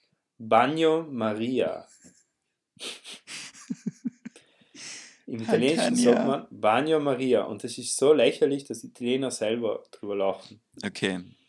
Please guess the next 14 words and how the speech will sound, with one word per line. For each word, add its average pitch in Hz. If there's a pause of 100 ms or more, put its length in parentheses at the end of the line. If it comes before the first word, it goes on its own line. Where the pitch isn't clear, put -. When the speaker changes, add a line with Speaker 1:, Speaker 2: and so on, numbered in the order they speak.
(100)
Speaker 2:
Na, 104
aber 104 (200)
bei 107
dir 117
ist 120
ganz 113
unten 120
praktisch, 110
äh, 92 (1200)
ein 107
Schlatzel 107 (280)
Bagno 101
Maria 95
Schokolade. -